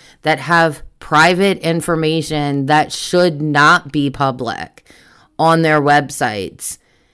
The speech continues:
and they won't take it down because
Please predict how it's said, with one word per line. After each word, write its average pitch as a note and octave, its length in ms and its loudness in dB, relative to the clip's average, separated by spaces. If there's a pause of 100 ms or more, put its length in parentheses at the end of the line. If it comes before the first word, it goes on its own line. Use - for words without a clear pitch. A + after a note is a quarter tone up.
(200)
and F3+ 180 0
they F3 140 2
won't E3+ 260 0
take D3+ 220 -4
it C#3 140 -4
down B2 500 -4 (540)
because C#3+ 800 2